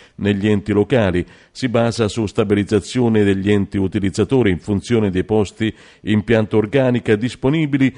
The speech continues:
e in via residuale sull'assunzione a tempo indeterminato part-time presso un'agenzia pubblica che possa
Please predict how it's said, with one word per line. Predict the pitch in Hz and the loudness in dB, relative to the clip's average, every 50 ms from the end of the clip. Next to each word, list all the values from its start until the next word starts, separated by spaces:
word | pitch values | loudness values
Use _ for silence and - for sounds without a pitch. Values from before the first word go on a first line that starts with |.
| - - _ _ | -10 -20 _ _
e | - - | -4 -2
in | 120 135 139 | 0 0 0
via | 131 160 156 151 139 123 | -2 -2 0 2 2 2
residuale | 120 143 147 - 135 131 127 160 147 123 110 107 113 113 113 117 - _ | 2 0 -2 -2 -4 -4 -2 0 2 2 2 2 0 0 -2 -2 -4 _
sull'assunzione | - - - 127 120 123 156 147 - - 123 117 113 107 - - 131 123 120 113 | -12 -4 -2 0 2 2 0 0 0 -2 -2 -2 -2 -2 -2 0 0 2 2 0
a | - | 0
tempo | - - 113 107 107 - - 110 113 - - | 0 0 0 0 0 -2 -2 -2 -2 -2 -2
indeterminato | 127 127 123 110 120 98 - 107 104 113 131 127 110 92 85 82 - - 101 | 0 0 2 2 0 0 0 -2 0 0 0 0 0 0 0 -2 -2 -4 -4
part-time | - - 131 131 - - - 98 90 87 87 87 87 90 85 - - - - _ _ _ | 0 0 -2 -2 -2 -4 -2 -2 0 0 0 0 0 -2 -4 -6 -10 -20 -20 _ _ _
presso | - 120 139 139 - - - 131 | 0 0 0 0 0 -2 -2 0
un'agenzia | 123 143 143 104 117 117 110 104 - 120 113 - | 2 2 0 0 0 0 0 0 0 0 0 0
pubblica | - - 151 127 101 104 101 90 104 95 | 2 0 -2 0 0 -2 -2 0 -2 -2
che | - 117 117 | -2 -4 -6
possa | - - 123 120 107 - - 110 104 | -2 -2 -2 -2 -2 -2 -2 -2 -2